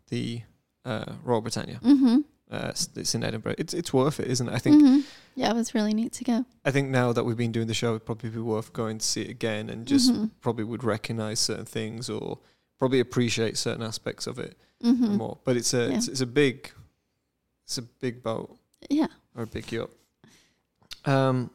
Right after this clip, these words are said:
Speaker 1: cool. So let's talk a little bit more. The, the, m-, the main mode of transport, um, which is gonna be more highlighted, has been the train.
Speaker 2: Mm-hmm.
Speaker 1: And I, I think this is a really unusual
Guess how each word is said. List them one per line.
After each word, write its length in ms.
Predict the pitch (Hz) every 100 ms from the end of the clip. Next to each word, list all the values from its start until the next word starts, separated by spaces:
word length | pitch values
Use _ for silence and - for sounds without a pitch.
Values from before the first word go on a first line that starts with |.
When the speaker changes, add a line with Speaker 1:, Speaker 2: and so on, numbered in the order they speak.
| _
Speaker 1:
cool. 320 | - 220 120 -
So 320 | - 139 131
let's 320 | 117 143 156
talk 200 | - 156
a 40 | 139
little 180 | 135
bit 140 | 123 123
more. 360 | 123 117 110 104 _ _ 131
The, 100 | 135
the, 160 | 135
m-, 260 | 135 139 135 _ _ _ _
the 60 | 139
main 560 | 127 131 151 165 156 - _ 135
mode 240 | 127 123
of 80 | 110
transport, 720 | - 117 113 - 113 113 107 - _ _ _ _ 120
um, 460 | 123 98 85 - - _ _ -
which 220 | 135 -
is 60 | -
gonna 140 | 127
be 100 | 117
more 300 | 120 117 113
highlighted, 840 | 107 107 - 117 104 107 107 104 -
has 120 | 117
been 140 | - 113
the 80 | 113
train. 280 | 113 101 - _ _ _ -
Speaker 2:
Mm-hmm. 460 | 247 254 240 226 233 - _ _ _ _ _ _ - - _ _
Speaker 1:
And 120 | 143 135
I, 140 | 139 - - -
I 40 |
think 260 | 131 151 143
this 180 | 147 -
is 100 | 147
a 80 | 131
really 340 | 131 127 113
unusual 800 | 110 110 120 120 104 117 113 117